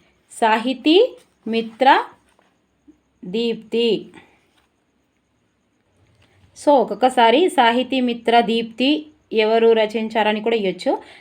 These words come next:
దీనికి అలిశెట్టి అంటే శిల్పా శెట్టి. శిల్పా శెట్టి యాక్టర్ ఉంది కదండి, శిల్పా శెట్టి, ఇయో దీప్తి పట్నాగర్, భట్నాగరో పట్నాగరో, దీప్తి పట్నాగరో భట్నాగర్, అలిశెట్టి వీళ్ళిద్దరు యాక్టర్స్ అని గుర్తుపెట్టుకోరు.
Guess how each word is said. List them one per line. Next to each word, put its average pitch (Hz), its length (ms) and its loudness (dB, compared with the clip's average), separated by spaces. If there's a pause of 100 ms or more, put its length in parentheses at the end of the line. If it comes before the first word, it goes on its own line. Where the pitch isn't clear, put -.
(120)
దీనికి 226 560 -2
అలిశెట్టి 233 800 0
అంటే 208 380 -4
శిల్పా 247 480 0
శెట్టి. 220 480 -2 (540)
శిల్పా 254 440 2
శెట్టి 262 300 -4
యాక్టర్ 226 320 0
ఉంది 226 160 -2
కదండి, 190 320 0
శిల్పా 233 400 0
శెట్టి, 254 640 -4
ఇయో 196 280 0
దీప్తి 240 400 -4
పట్నాగర్, 214 560 -2 (540)
భట్నాగరో 220 640 -2
పట్నాగరో, 196 600 -4 (560)
దీప్తి 247 720 -4 (300)
పట్నాగరో 214 680 -2
భట్నాగర్, 208 640 -2 (180)
అలిశెట్టి 214 760 -2 (180)
వీళ్ళిద్దరు 208 440 0
యాక్టర్స్ 202 580 -2
అని 208 140 -4
గుర్తుపెట్టుకోరు. 190 800 -4